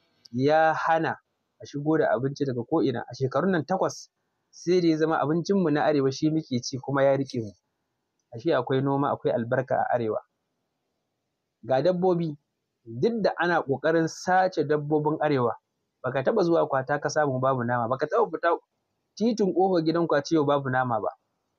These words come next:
Duk da haka Allah ya mana albarka da haka. Ga ruwa Allah ya bamu a Arewa, wanda za mu yi noman rani. Saboda haka ba abin da za mu ce ma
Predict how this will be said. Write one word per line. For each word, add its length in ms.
Duk 160
da 80
haka 240
Allah 180
ya 80
mana 220
albarka 420
da 100
haka. 200
Ga 180
ruwa 220
Allah 180
ya 40
bamu 240
a 80
Arewa, 280
wanda 200
za 140
mu 100
yi 240
noman 380
rani. 440
Saboda 240
haka 160
ba 180
abin 240
da 80
za 120
mu 120
ce 160
ma 120